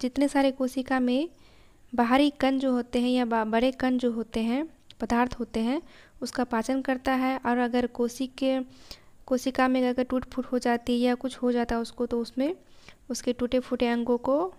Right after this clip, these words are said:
वो क्या करता है, पचाकर उसको सेल को साफ कर देता है। इसलिए उसको कोशिका का कचरा निपटारी तंत्र भी कहते हैं। यह क्या करता है, जीवाणु और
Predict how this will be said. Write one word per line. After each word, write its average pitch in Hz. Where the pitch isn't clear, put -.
वो 240
क्या 247
करता 247
है, 294
पचाकर 254
उसको 254
सेल 226
को 269
साफ 269
कर 226
देता 208
है। 214
इसलिए 277
उसको 254
कोशिका 254
का 269
कचरा 262
निपटारी 247
तंत्र 233
भी 254
कहते 226
हैं। 202
यह 247
क्या 277
करता 277
है, 262
जीवाणु 247
और 262